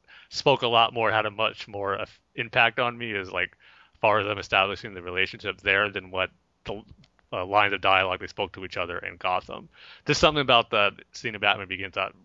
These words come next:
just felt more powerful to me. But after that, every other moment with them I thought was great. I mean,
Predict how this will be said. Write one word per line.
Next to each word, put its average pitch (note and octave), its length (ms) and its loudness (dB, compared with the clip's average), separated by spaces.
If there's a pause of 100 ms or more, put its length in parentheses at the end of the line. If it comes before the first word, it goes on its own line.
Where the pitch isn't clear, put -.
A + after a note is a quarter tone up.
(220)
just A#2+ 180 -8
felt G#2+ 180 0
more G2 140 -6
powerful F#2 640 -6
to A#2 80 -18
me. G#2 180 -16
But G#2 220 -6 (540)
after A#2+ 340 2
that, G2 260 2
every A2+ 360 -2
other G#2 160 -2
moment F#2+ 180 -8
with F2+ 100 -14
them F2+ 140 -12
I F2+ 80 -8
thought F#2 260 -6
was - 120 -20
great. F#2 280 -4
I A#2 60 -10
mean, F#2+ 260 -12